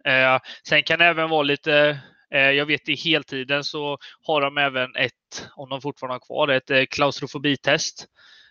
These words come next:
Eh, du kommer vara inne och rökdyka när det är mörkt, du ser ingenting, eh, och såna grejer. Så att det är mycket små grejer som spelar in, eh, som man får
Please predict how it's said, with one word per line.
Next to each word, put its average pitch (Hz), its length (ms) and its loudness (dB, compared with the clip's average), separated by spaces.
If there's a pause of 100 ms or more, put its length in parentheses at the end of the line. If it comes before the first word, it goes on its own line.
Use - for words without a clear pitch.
(160)
Eh, 131 520 4 (320)
du 147 80 -6
kommer 127 340 0
vara 151 160 4
inne 165 160 -2
och 147 80 0
rökdyka 147 560 0
när 143 120 2
det 147 60 2
är 147 40 0
mörkt, 147 500 -2
du 139 80 -8
ser 131 320 2
ingenting, 151 560 0 (760)
eh, 127 360 6
och 131 280 -2
såna 139 300 0
grejer. 131 300 2
Så 139 120 -2
att 131 220 -4 (280)
det 139 60 -2
är 143 100 0
mycket 165 340 -4
små 180 240 -6
grejer 139 220 2
som 139 160 -10
spelar 135 320 0
in, 147 240 -2 (340)
eh, 127 340 4 (220)
som 139 180 -8
man 135 140 0
får 135 380 -6